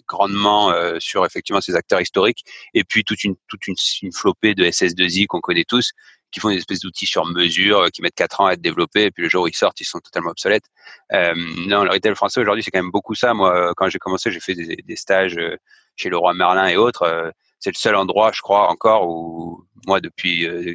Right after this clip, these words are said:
quinze ans, où j'ai vu du, du Windows quatre-vingt-quinze, quoi, tu vois. Euh, ou du, ou du M S dos d'ailleurs, pour être, pour, pour être complet. Euh, et c'est ça. Euh, en France, c'est encore beaucoup ça. Euh, aux U S,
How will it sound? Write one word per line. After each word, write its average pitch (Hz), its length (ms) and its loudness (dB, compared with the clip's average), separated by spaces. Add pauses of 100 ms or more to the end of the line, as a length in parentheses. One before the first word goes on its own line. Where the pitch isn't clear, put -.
quinze 87 260 0
ans, 110 160 4
où 87 80 -4
j'ai 92 140 -2
vu 95 160 -6
du, 85 260 -8
du 92 140 -14
Windows 92 420 0 (180)
quatre-vingt-quinze, 104 600 -2
quoi, - 160 -12
tu 98 80 -2
vois. 101 80 -2 (520)
Euh, 85 460 2 (320)
ou 101 160 -4
du, 85 240 -10
ou 90 140 -8
du 87 100 -2
M 85 120 -2
S 82 120 -2
dos 107 180 0
d'ailleurs, 87 320 0 (200)
pour - 160 -8
être, - 280 -10 (120)
pour, - 240 -14
pour 90 100 -8
être - 100 -10
complet. - 320 -6 (480)
Euh, 92 280 4 (800)
et 107 60 -6
c'est 117 120 -2
ça. 123 220 2 (120)
Euh, 87 540 2
en 98 140 2
France, 120 260 2
c'est 98 80 -4
encore 87 220 -4
beaucoup 101 320 -4
ça. 127 380 2 (440)
Euh, 87 640 2
aux 107 160 -2
U 107 240 0
S, - 380 2